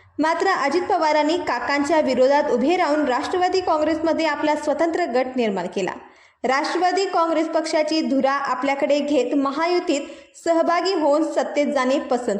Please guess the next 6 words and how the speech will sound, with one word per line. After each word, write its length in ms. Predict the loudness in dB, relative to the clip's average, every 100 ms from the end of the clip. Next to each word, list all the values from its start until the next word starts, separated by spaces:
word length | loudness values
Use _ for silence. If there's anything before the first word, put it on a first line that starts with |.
| -4
केले. 180 | -6 -8 -14 _ -20 _
त्यामुळे 440 | 0 2 2 2 0
राष्ट्रवादी 580 | 0 -2 0 2 2 0
काँग्रेसमध्ये 720 | 0 2 0 2 0 2 0
दोन 340 | 2 2 2 2
गट 180 | 0